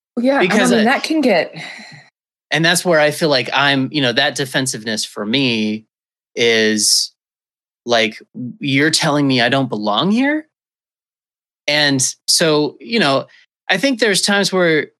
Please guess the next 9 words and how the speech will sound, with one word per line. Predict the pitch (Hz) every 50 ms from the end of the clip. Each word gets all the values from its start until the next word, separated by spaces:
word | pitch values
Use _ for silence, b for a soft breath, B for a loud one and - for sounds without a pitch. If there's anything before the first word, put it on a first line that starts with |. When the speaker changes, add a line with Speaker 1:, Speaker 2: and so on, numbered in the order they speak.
| _ _ _ _ _ _ _ _ _ _
Speaker 2:
there's, | 175 165 180 190 185 170 180
and | - 165 175 190
it, | 185 165 151
this | 170 175 185 - 208
is, | 180 -
this | 175 190 175 165
is | 151 135
part | - - 160 151 147 139
of, | 123 113 107 110 -